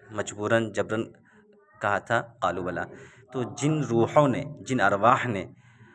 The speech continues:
ये जुमला खुशी और रग़बत और शौक़ के तौर पे बोला था, उसे वो नूरानियत का हिस्सा मिल गया। जिसने तौन और करहन कहा था, उसे वो नूरानियत का हिस्सा नहीं मिला।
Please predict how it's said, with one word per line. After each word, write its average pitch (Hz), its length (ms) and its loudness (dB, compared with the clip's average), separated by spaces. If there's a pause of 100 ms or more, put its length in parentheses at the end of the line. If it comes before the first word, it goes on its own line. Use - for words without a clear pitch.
(460)
ये 107 160 0
जुमला 117 560 4 (320)
खुशी 143 360 0
और 110 200 4
रग़बत 110 440 2
और 107 80 0
शौक़ 135 320 4
के 139 160 0 (200)
तौर 117 160 0
पे 110 120 0
बोला 95 220 0
था, 117 140 -4
उसे 113 260 -4
वो 120 120 0
नूरानियत 101 420 0
का 101 100 -8
हिस्सा 92 220 -8
मिल 101 140 -8
गया। 113 260 -4 (400)
जिसने 107 320 -6
तौन 107 340 -2
और 98 100 0
करहन 110 300 -2
कहा 120 200 2
था, 120 140 -6
उसे 95 280 -8
वो 107 100 -6
नूरानियत 92 400 -4
का 101 60 -14
हिस्सा - 260 -6 (360)
नहीं 90 140 -16
मिला। 69 200 -20